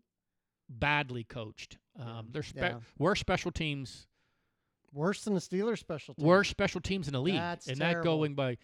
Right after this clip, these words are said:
Speaker 1: Patriots. They had a punt, they had a punt block, cost them the game.
Speaker 2: Yeah.
Speaker 1: Yesterday, they couldn't block a guy on a thirty-seven-yard field goal. You don't have to get it up you,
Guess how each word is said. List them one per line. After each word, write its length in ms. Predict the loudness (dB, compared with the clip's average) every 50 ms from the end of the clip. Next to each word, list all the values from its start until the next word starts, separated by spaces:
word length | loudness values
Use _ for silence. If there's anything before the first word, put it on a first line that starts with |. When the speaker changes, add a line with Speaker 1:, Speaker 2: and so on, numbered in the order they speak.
| _ _ _ _ _
Speaker 1:
Patriots. 640 | 2 2 2 2 0 -2 -4 -4 -4 -10 -16 -18 -16 _
They 60 | -6 -6
had 80 | -6
a 40 | -6
punt, 340 | -6 -4 -2 -2 -2 -2 -2
they 80 | -2 0
had 80 | 0
a 40 | 0
punt 260 | 0 0 -2 -2 0
block, 300 | -2 -2 -2 -2 -4 -8
cost 260 | -8 -6 -6 -6 -6 -8
them 80 | -10
the 60 | -8
game. 300 | -6 -4 -4 -4 -6 -8 -14 -20 _ _ -14
Speaker 2:
Yeah. 220 | -12 -10 -10 -10 -12 -14 _ _ _ _ _
Speaker 1:
Yesterday, 640 | _ 0 0 0 0 -2 0 2 2 0 0 -2 -10 _ _
they 100 | -4 -4
couldn't 280 | 0 2 0 2 2 4
block 320 | 4 4 4 4 2 0
a 60 | -2
guy 340 | -2 0 0 2 2 2 2
on 160 | 0 -2 -2
a 180 | -4 -4 -6 -6 -8 _ _ _ _ _ _ _
thirty-seven-yard 1000 | 2 2 2 2 0 -4 -4 -2 -2 0 0 0 -2 -2 -2 0 0 -2 -2 -4
field 300 | -4 0 2 2 2 2
goal. 180 | 2 2 2
You 60 | 2 2
don't 80 | 2
have 100 | 0 0 -2
to 60 | -2
get 160 | -2 0 0
it 100 | 0 0
up 240 | 0 -2 -2 -4 -14 -18 _ _ _ _ _ _ _ _ _ _ _ _ _ _ _ _ _ _
you, 100 | -10